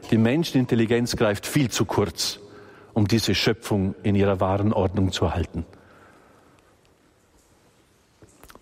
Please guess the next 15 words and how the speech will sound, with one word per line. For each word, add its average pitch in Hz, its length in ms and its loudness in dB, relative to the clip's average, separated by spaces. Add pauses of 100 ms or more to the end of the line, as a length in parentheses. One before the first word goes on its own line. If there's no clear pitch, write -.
(560)
Ja, 98 80 0
da 98 60 2
könnte 90 220 -2
man 85 60 -4
viel 107 160 2
dazu 87 240 0
sagen. 82 340 0
Tue 104 140 0
ich 87 80 -2
nicht, 113 260 -2
politisch 107 320 0
engagiere 98 380 0
ich 87 80 -2
mich 82 100 -2
nicht. 87 200 -2